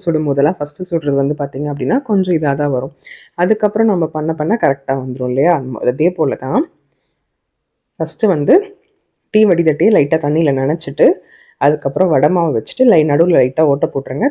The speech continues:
தண்ணியில தொட்டு ஓட்டை போட்டுருங்க. அதுக்கப்புறம் பாத்தீங்க அப்படின்னா நல்லா அழகா விழுவுங்க. நம்ம கையில போடுறது வந்து ஒரு சிலருக்கு சரி வராது, பிகினர்ஸ்க்குலாம். நீங்க இந்த மாதிரி ட்ரை பண்ணி பாருங்க. கையில எண்ணெய் தெறிக்காது, ரொம்ப சிம்பிளாவும் இருக்கும்,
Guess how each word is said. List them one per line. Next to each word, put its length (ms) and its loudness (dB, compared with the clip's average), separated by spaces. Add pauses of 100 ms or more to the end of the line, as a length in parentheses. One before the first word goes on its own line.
தண்ணியில 360 0
தொட்டு 240 -2
ஓட்டை 200 -4
போட்டுருங்க. 340 -10 (840)
அதுக்கப்புறம் 500 0
பாத்தீங்க 300 2
அப்படின்னா 280 4
நல்லா 240 2
அழகா 280 4 (100)
விழுவுங்க. 400 0 (1400)
நம்ம 140 0 (120)
கையில 240 6 (100)
போடுறது 280 2 (100)
வந்து 160 0 (100)
ஒரு 140 0
சிலருக்கு 440 -2
சரி 220 2
வராது, 240 2 (100)
பிகினர்ஸ்க்குலாம். 720 0 (680)
நீங்க 200 0
இந்த 160 2
மாதிரி 200 2
ட்ரை 120 4 (100)
பண்ணி 220 0
பாருங்க. 260 0 (120)
கையில 300 2
எண்ணெய் 200 0
தெறிக்காது, 440 0 (120)
ரொம்ப 140 -4 (100)
சிம்பிளாவும் 500 4
இருக்கும், 260 2